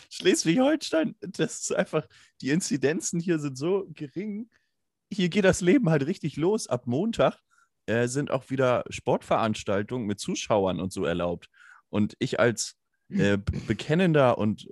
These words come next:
ihr wisst es sicherlich als Stadionsprecher, ähm, werde dann wieder auch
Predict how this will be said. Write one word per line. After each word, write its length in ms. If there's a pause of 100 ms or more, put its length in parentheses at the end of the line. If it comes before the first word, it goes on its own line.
(140)
ihr 200
wisst 220
es 100
sicherlich 380
als 240
Stadionsprecher, 1300 (580)
ähm, 580 (400)
werde 380
dann 260
wieder 260
auch 200